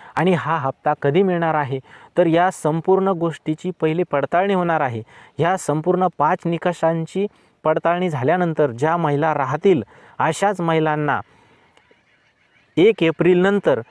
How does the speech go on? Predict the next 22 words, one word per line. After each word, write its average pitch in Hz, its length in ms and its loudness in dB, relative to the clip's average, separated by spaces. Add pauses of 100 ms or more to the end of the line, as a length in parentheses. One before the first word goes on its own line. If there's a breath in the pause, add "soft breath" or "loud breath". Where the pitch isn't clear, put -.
(220 soft breath)
एकवीसशे 180 500 0
रुपयाचा 156 440 0
हप्ता 151 360 -4
सुरू 143 300 -2
होणार 120 340 -2 (220)
आहे. 120 260 -4 (360 loud breath)
अशाच 196 420 -2
नवनवीन 151 520 0
व्हिडिओ 139 340 2
पाहण्यासाठी 135 640 -2 (300 soft breath)
आपल्या 143 360 2
चॅनलला 127 420 -2
सबस्क्राईब 170 540 -4
करा 117 200 -2 (400 soft breath)
आणि 139 200 0
बेल 135 260 2
आयकॉनला 127 400 0
प्रेस 208 360 0
करा. 143 220 -2 (840 soft breath)
चला 151 240 2
तर 180 100 0
मग 190 160 0